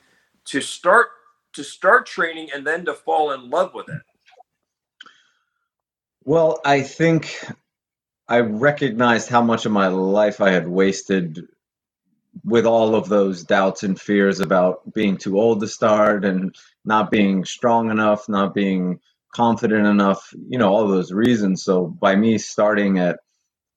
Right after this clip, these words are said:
Speaker 2: twenty-three, I, I, I really view it as a positive thing because I was already so focused and dialed in. I didn't deal with all those years of, "Well, I'm kinda doing this, but I'm also doing this and that and the other, and I'm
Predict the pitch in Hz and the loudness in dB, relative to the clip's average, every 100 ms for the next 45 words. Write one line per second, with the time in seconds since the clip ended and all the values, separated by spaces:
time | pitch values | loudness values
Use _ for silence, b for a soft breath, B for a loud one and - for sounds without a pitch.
0 | - - 123 101 - 104 120 123 101 98 | -10 -2 0 0 -2 0 2 2 2 0
1 | - - 104 92 101 90 - - 104 151 | -4 -2 0 2 0 -2 -6 -2 0 2
2 | 147 113 113 107 101 95 90 - 127 139 | 0 0 0 2 2 2 -2 -2 0 0
3 | 120 95 - 95 92 87 87 101 92 82 | 0 -2 -2 -2 -2 -4 -4 -2 -2 -4
4 | - _ _ _ _ _ _ _ 95 120 | -16 _ _ _ _ _ _ _ -2 0
5 | 117 107 90 113 110 107 98 98 90 - | 2 0 0 2 2 2 0 -2 -2 0
6 | 104 95 - 113 101 101 - 95 101 101 | 0 0 -2 -2 -2 -6 -6 -4 0 2
7 | 95 90 131 117 104 101 107 120 98 76 | 2 2 2 0 -2 -2 -2 -2 -4 -4
8 | 117 120 117 98 104 101 98 95 87 95 | -2 2 2 2 2 2 -2 -4 -6 -6
9 | 107 107 98 98 95 87 _ _ _ _ | 0 0 0 -2 -2 -6 _ _ _ _
10 | - 147 143 123 139 123 123 117 117 120 | -2 0 0 0 0 0 2 2 4 2
11 | 113 117 110 110 107 104 101 98 104 107 | 0 -2 0 0 -2 -2 -2 0 0 -2
12 | - 98 101 101 95 98 101 104 101 101 | -4 -2 0 0 0 0 0 2 2 2
13 | 95 90 90 | 2 0 -4